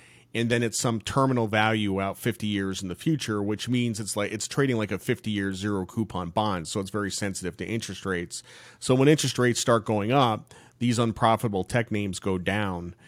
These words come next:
and, you know, the money has to go somewhere, and it goes into value, which pays big dividends, which means it has a short duration, you know, so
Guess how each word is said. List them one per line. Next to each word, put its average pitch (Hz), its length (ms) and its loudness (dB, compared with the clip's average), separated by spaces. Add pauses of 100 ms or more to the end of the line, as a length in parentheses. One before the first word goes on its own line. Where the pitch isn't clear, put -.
(280)
and, 110 400 0
you 147 80 -2
know, 131 80 2
the 120 120 0
money 131 260 4
has 117 260 2
to 107 80 -10
go 95 140 0
somewhere, 110 500 4
and 113 220 -4
it 101 80 -8
goes 107 320 -2
into 104 260 -8
value, 107 560 2
which 98 380 -4
pays 107 380 -2
big 110 320 0
dividends, 98 580 -2
which 98 260 -6
means 98 480 -2 (300)
it 101 80 -2
has 110 240 0
a 101 80 -2
short 131 360 2
duration, 85 600 -4 (300)
you 90 120 -8
know, 92 180 -4
so 92 360 -4